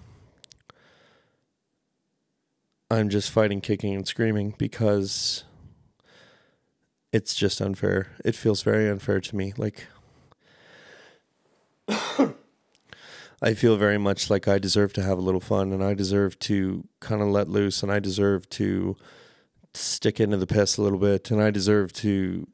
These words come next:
be able to get drunk if I want to, and date around and sleep around and be a f-, a fucking degenerate. I deserve to do these things because I,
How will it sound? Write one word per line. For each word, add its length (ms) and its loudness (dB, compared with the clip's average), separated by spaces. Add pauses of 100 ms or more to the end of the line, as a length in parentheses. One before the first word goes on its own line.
(120)
be 120 0
able 120 2
to 80 -6
get 160 2
drunk 280 2
if 120 -6
I 80 4
want 300 0
to, 260 0
and 220 -2 (800)
date 260 6
around 400 2
and 120 -2
sleep 300 2
around 320 2
and 180 -2
be 200 2
a 80 4
f-, 280 -10 (380)
a 100 2
fucking 360 0
degenerate. 520 2
I 140 4
deserve 400 2
to 80 -2
do 200 4
these 280 0
things 260 -4
because 380 -2
I, 300 2